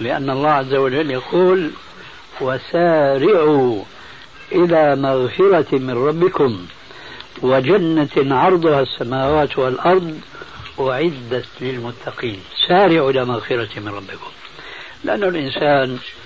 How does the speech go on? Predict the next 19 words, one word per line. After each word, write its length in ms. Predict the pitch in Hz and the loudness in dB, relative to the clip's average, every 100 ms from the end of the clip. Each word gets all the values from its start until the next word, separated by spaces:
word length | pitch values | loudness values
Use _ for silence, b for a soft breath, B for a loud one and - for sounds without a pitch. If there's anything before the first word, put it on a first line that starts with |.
| B B B B - - | B B B B -12 -6
وال-، 300 | 123 117 139 | -2 -2 -2
والشواهد 840 | 135 131 123 - 135 151 135 120 | 2 2 2 0 2 4 2 0
كل 220 | - 156 | -2 2
يوم 280 | 170 165 135 | 4 4 2
نشوفها، 540 | 123 - 127 127 113 - - - - - - B B B B - - | -2 -2 -2 -2 -4 -6 -20 -20 -20 -20 -20 B B B B -14 -2
لا 380 | 156 202 233 | 2 4 6
يدري 520 | 226 202 196 180 139 - - - - - - - | 6 4 4 2 0 -6 -18 -20 -20 -20 -20 -10
متى 540 | 139 196 - 170 160 143 | -4 -2 0 2 4 4
يأتيه 680 | 143 127 165 160 139 131 127 | 2 0 2 4 4 2 0
اليقين، 720 | 120 127 - 139 131 107 107 - | 0 0 0 -2 0 -2 -6 -4
أي 160 | 123 117 | -2 0
الموت. 340 | 117 151 120 - - - - - - - - B B B B B - | 0 -2 -2 -8 -18 -20 -20 -20 -20 -20 -20 B B B B B -4
فإذا 380 | 202 185 160 160 | 0 2 4 2
مات 380 | 156 220 214 - - | 4 4 4 2 -4
هذا 340 | 143 175 156 | 0 2 2
الإنسان، 840 | 151 139 143 120 139 131 123 120 117 - - - - B B B B | -2 -4 -6 -4 -2 -2 -2 -4 -8 -12 -12 -12 -14 B B B B
هل 200 | - 165 | -2 2
يخلف 600 | 160 151 190 170 135 123 - | 2 4 4 4 4 0 -2
مثلا 580 | 156 160 147 165 170 | -2 -2 0 0 0